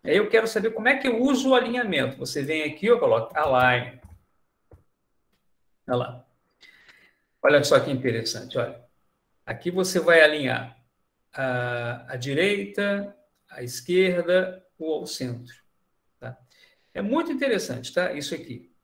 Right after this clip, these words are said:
tá? Essa, essa ferramenta de alinhamento. Tá? Deixa eu mostrar aqui pra vocês aqui. Então, vamos lá.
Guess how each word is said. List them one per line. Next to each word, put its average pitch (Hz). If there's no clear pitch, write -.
tá? 127
Essa, 127
essa -
ferramenta 143
de 131
alinhamento. 127
Tá? 117
Deixa -
eu -
mostrar -
aqui -
pra -
vocês -
aqui. -
Então, 117
vamos 131
lá. -